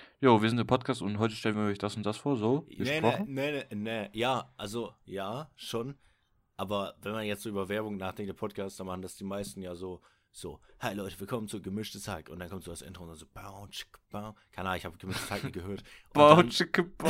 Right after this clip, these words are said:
Speaker 2: <laughs> und dann kommt so, „Übrigens, fifa ist raus, fifa zwanzig, kauf dir jetzt fifa zwanzig.“ Und dann fangen die halt so an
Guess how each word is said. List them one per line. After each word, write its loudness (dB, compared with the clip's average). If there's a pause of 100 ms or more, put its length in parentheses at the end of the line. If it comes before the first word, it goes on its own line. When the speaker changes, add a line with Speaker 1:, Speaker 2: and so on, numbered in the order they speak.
(100)
Speaker 2:
<laughs> 6
und 0
dann 8 (380)
kommt 4
so, 4 (240)
„Übrigens, -4
fifa -8 (100)
ist -10
raus, -8
fifa -10
zwanzig, -10
kauf -10
dir -6
jetzt -6
fifa -6
zwanzig.“ -10
Und -12
dann -2
fangen -4
die -2
halt -10
so -6
an -6